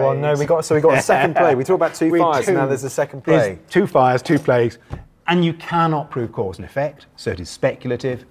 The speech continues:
Speaker 2: But we do have a plague of Cyprian, so named by a bishop of Carthage, who writes about it,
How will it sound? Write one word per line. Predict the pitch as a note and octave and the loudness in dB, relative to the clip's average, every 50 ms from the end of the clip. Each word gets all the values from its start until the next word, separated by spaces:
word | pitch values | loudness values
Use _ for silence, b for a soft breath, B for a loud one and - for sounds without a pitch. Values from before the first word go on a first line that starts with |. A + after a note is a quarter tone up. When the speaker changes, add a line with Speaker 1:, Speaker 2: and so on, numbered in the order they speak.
| B B B B B _ _ - | B B B B B _ _ 2
Speaker 2:
But | C3+ B2 - - | 2 2 2 0
we | A#2+ B2+ | -2 -2
do | G#2+ - C#3 C#3 C#3 C#3 C#3 C#3 C3+ - - - | -2 0 0 2 2 2 2 0 -2 -6 -12 -12
have | - A2+ A2 G#2+ G#2+ G#2+ G#2 - - - - | -8 -8 -6 -6 -6 -8 -10 -12 -10 -8 -6
a | G#2 G#2 G#2 G#2 G#2+ G#2+ G#2+ - _ _ | -4 -4 -4 -4 -6 -6 -8 -12 _ _
plague | - C3+ C3 A#2 B2 | 0 0 0 0 0
of | A2+ | -4
Cyprian, | - - D3 - - - D3 C#3+ D3 D3+ - B B B B B B B _ D#3+ | -2 -2 -2 -2 -2 -2 -2 -2 -2 -6 -8 B B B B B B B _ -18
so | D#3 - B2+ A2 | -6 -4 -2 -2
named | G#2+ G#2+ G#2+ A2 A2 G#2+ A2 G#2 | 0 0 0 0 -2 -2 -4 -4
by | - G2+ G2+ | -4 -4 -4
a | G2 | -4
bishop | - B2 A2 - A#2+ G#2 - | -4 -6 -6 -6 -8 -8 -8
of | - - - | -12 -8 -2
Carthage, | C3+ C3+ C#3 C3+ B2+ - C#3 C3 C3 A#2 - | 0 0 2 2 0 0 0 0 0 -2 -4
who | - - G2+ G#2 | -8 -10 -6 -2
writes | A#2 B2+ C3+ B2+ - - | -2 -2 -2 -2 -4 -6
about | B2+ B2+ B2 A#2 C#3+ | -6 -6 -4 -4 -6
it, | A#2+ - | -6 -8